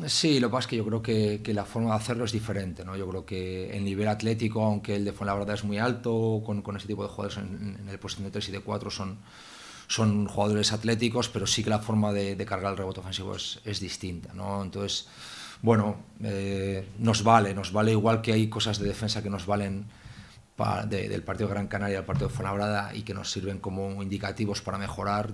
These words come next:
también hay cosas y situaciones del rebote que también. Pero, insisto, creo que es una de las cosas que, que venimos haciendo mejor. Somos, en los últimos cinco partidos, uno de los mejores tres equipos en rebote defensivo de la liga y queremos,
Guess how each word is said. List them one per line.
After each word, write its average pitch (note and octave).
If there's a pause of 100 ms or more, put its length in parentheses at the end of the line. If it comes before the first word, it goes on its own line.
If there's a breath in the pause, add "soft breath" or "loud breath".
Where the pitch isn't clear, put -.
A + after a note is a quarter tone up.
(100)
también G#2
hay G#2
cosas G2+
y G2
situaciones G2
del F#2
rebote G2
que -
también. F#2
Pero, G#2
insisto, A2
creo A2+
que A2
es G#2+
una G#2+
de G#2
las G2
cosas G#2+
que, G2+ (520 loud breath)
que A2
venimos A2
haciendo G#2+
mejor. B2+
Somos, - (120)
en G#2+
los G2
últimos G#2 (200)
cinco G#2+
partidos, G#2+ (400 loud breath)
uno G#2
de G2+
los F#2
mejores G#2+
tres A2
equipos G2+
en F#2+
rebote G2
defensivo G2+ (420 loud breath)
de A2
la A2+
liga C3
y G#2+
queremos, G#2